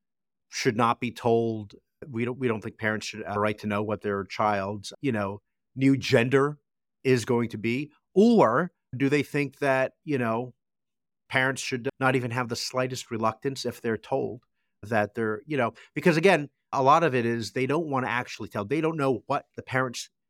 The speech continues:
think, and they're fearful that there could be repercussions if they say, "Oh, by the way, your son now goes by Jennifer,"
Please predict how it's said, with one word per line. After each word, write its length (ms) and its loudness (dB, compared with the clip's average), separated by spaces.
think, 340 0
and 160 -2
they're 140 2
fearful 640 -2
that 300 2
there 100 -8
could 160 -18
be 180 -10
repercussions 880 0
if 320 2
they 180 4
say, 260 0
"Oh, 160 2
by 200 6
the 120 0
way, 180 2
your 180 -2
son 320 -4
now 240 0
goes 320 -4
by 520 -8
Jennifer," 440 -8